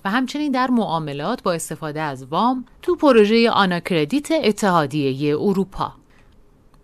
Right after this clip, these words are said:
خب، بعد از تمام این موارد می‌رسیم به چالش‌ها و محدودیت‌ها.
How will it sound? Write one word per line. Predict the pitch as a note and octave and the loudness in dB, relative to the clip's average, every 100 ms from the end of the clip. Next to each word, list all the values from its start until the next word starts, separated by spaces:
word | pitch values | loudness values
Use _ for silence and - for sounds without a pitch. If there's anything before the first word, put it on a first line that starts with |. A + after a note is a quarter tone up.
| _ _ | _ _
خب، | - D#4 D#4 | 0 0 4
بعد | C4+ C4+ | 4 6
از | C4 B3+ | 2 2
تمام | A#3+ G3 F#3+ | 0 2 4
این | G3+ G#3 | 2 2
موارد | G3+ F3 E3 F3+ D4+ | 2 2 0 0 0
می‌رسیم | D4 C#4+ C#4+ D4 | 0 0 0 -2
به | D#4 | -2
چالش‌ها | D4+ G#3+ E3+ D3+ C#3 A3 B3+ | -2 0 0 0 0 0 4
و | C#4 | 4
محدودیت‌ها. | G3+ E3 - D#3 C3+ C3 C3+ C3 - D#3+ | 4 2 -4 -6 -4 -4 -4 -6 -6 -8